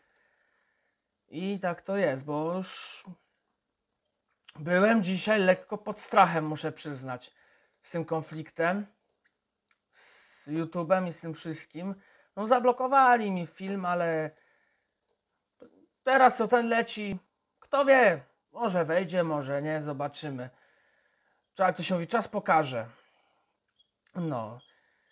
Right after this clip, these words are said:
I co mogę powiedzieć? Jutro idę do szkółki.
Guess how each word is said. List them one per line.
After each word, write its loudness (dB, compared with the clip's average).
I 0
co 2
mogę 6
powiedzieć? -2
Jutro 0
idę -6
do -12
szkółki. -10